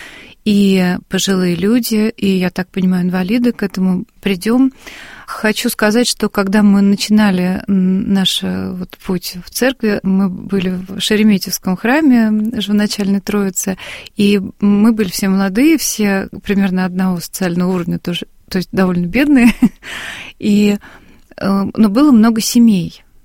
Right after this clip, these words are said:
Некоторые из них стали, отцы семей стали священниками, кто-то там пошел в бизнес и так далее.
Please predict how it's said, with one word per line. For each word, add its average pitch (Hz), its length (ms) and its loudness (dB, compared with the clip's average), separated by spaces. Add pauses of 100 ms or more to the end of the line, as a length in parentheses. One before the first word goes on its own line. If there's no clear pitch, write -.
Некоторые 208 400 2
из 185 80 -2
них 185 120 -2
стали, 185 440 -2
отцы 190 280 -4
семей 175 300 -4
стали 175 260 -4
священниками, 220 760 0
кто-то 170 380 -4
там 170 260 -6
пошел 175 280 -4
в 170 40 -8
бизнес 214 440 -2
и 196 40 -14
так 190 160 -2
далее. 185 260 -2